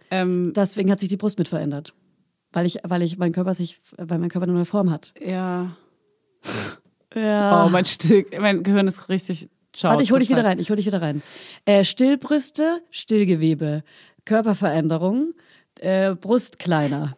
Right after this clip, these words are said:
Speaker 1: Nee, genau. Uns hat mal jemand erzählt, <laughs> ja, ja, so Assoziationskette. Äh, ich hab geguckt wie ein Auto und dann kam's wieder.
Speaker 2: Ich sehe auch so eine kleine Glühbirne über deinem
Speaker 1: Und
Speaker 2: Kopf.
Speaker 1: ja, ja, ding.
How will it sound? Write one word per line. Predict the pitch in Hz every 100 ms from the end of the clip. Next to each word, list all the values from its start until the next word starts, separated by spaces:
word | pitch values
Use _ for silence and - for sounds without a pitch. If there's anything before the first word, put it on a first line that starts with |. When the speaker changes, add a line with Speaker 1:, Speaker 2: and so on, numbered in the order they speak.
| _
Speaker 1:
Nee, | 262 277
genau. | 262 190
Uns | - 392 -
hat | 381 -
mal | 196
jemand | 180 220 233
erzählt, | 156 - 254 262 302
<laughs> | 269 214
ja, | 269
ja, | 262 311
so | - 294 175 -
Assoziationskette. | - 220 233 233 202 220 214 208 196 180 175
Äh, | 208 202 196 190 190 196
ich | 208
hab | 247 -
geguckt | 208 -
wie | 262
ein | 196
Auto | 180 208 285 330
und | 294
dann | 208
kam's | 202 196 180
wieder. | 165
Speaker 2:
Ich | 156
sehe | 285 277
auch |
so | 240
eine | 247
kleine | 226 226
Glühbirne | 226 247 202 190
über | 170
deinem | 165
Speaker 1:
Und | 311
Speaker 2:
Kopf. | -
Speaker 1:
ja, | 247
ja, | 220
ding. | 220 508